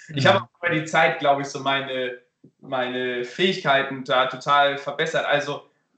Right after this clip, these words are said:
Speaker 1: einfach auch, weil man, ähm, also vielleicht konnte man so einiges schon praktisch, aber so dieses vor Menschen spielen und
Speaker 2: Mhm.
Speaker 1: dann auch noch mal, also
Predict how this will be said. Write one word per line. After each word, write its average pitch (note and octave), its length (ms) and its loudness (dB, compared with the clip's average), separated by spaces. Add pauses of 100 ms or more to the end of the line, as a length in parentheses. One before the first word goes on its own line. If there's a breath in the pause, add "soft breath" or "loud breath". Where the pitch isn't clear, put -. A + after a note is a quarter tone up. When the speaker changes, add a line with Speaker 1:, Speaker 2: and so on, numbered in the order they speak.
Speaker 1:
einfach D3 360 -4
auch, D3 240 0
weil C#3+ 240 4
man, C#3 440 -4 (320)
ähm, C3 640 -8 (440)
also D3+ 180 -2
vielleicht D3 260 -4
konnte F#3+ 240 0
man D#3 160 -2
so D3+ 140 -4
einiges D3 500 -2
schon F3+ 320 -2 (240)
praktisch, E3 640 -4 (440 loud breath)
aber D#3 280 2
so D#3 160 -4
dieses D3+ 340 -8
vor D#3 280 2
Menschen G#3 420 -2
spielen A#3+ 720 -6 (240)
und C#3+ 220 2
Speaker 2:
Mhm. A#2 40 0
Speaker 1:
dann E3 160 2 (460)
auch D#3+ 260 2
noch E3 200 -2
mal, D3 320 2
also C#3+ 340 -2